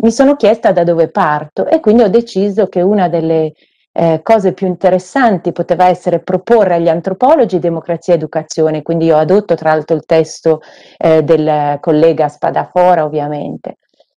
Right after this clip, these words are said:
Ed è veramente, anche lì ci sarebbe da lavorare.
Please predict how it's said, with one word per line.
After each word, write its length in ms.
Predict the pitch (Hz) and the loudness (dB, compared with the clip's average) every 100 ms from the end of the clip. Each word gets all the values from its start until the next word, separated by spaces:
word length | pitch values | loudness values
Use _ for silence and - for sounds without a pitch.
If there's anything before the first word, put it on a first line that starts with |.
| _ _ - | _ _ 0
Ed 100 | 196 | 4
è 360 | 190 208 180 | 6 6 4
veramente, 480 | 165 175 170 202 202 | 0 0 2 2 0
anche 180 | 165 160 | -2 -4
lì 340 | 160 185 165 | -2 0 0
ci 120 | 165 170 | -4 -6
sarebbe 340 | 170 165 165 | -4 -2 -2
da 140 | 160 | -2
lavorare. 600 | 151 147 147 143 - - | -4 -6 -6 -8 -10 -16